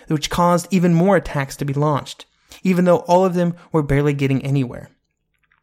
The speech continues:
The real questions would begin after the war, though, when people started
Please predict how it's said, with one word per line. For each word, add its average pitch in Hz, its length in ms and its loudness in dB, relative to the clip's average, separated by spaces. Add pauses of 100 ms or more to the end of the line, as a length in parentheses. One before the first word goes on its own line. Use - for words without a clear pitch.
(200)
The 170 100 0
real 214 180 2
questions 190 580 -2 (220)
would 160 100 0
begin 160 380 0
after 160 320 -4
the 131 100 -8
war, 127 240 -4
though, - 280 -12 (280)
when 175 160 0
people 214 300 -6
started 175 420 -2